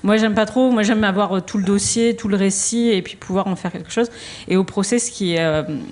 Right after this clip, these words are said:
ce qui, moi, me fascine toujours, c'est qu'en fait, on a tous accès à la même chose au même moment. Et il n'y a pas de scoop à aller chercher, et, et, et effectivement, on va tous en faire quelque chose de différent. Mais ce qui est super, parce qu'en fait, du coup, on se rend compte aussi qu'il y a la place pour tout le monde.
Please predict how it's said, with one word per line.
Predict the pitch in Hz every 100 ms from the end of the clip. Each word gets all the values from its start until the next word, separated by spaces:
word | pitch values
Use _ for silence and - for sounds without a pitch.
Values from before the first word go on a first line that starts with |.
| 50 -
ce | -
qui, | 185
moi, | 208
me | 226
fascine | 202 190 196 185
toujours, | 196 190 220
c'est | -
qu'en | 190 170
fait, | 220 214
on |
a | 147
tous | 147 - 233 -
accès | 190 - 202 226 -
à | 156
la | 151
même | 175 175
chose | - 214 196
au |
même | 165 202
moment. | 196 180 165 175 - - - - -
Et | 180
il |
n'y | 175
a | 170
pas | - 262
de | 226 202
scoop | - - 220 175
à |
aller | 175 180
chercher, | - 175 - 208 208 226 175
et, | 170 170 -
et, | 170 160 160 - - - -
et | 175
effectivement, | 175 202 214 254
on | 214
va | 170
tous | - 254 208
en |
faire | 175 - 220 - -
quelque | 208 180
chose | 196 214 185
de | 175
différent. | 165 170 160
Mais | 185
ce | 180
qui | -
est | 214
super, | 208 220 285
parce | 240
qu'en | - 196
fait, | 233
du | 220 196
coup, | 247
on | 226
se | -
rend | 202 208
compte | 208 226
aussi | 202 247
qu'il | -
y | 170
a |
la | 160
place | 202 202
pour | - 185
tout | 202
le |
monde. | 175